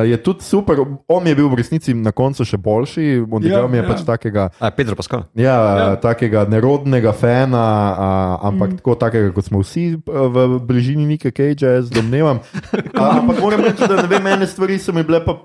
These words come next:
Speaker 1: tako nastavljene, pa pol ni bilo nič z njih, pa tudi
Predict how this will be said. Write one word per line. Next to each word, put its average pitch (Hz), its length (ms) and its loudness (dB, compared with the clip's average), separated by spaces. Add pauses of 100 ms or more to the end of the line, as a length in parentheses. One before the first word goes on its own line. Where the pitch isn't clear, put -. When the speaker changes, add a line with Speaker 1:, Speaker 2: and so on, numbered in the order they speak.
(340)
Speaker 1:
tako 156 340 0
nastavljene, 156 720 0
pa 139 120 0
pol 135 160 0
ni 135 120 -4
bilo 127 160 0
nič 139 260 0
z 117 140 -12
njih, 135 400 -2
pa 120 160 -2
tudi 127 240 -8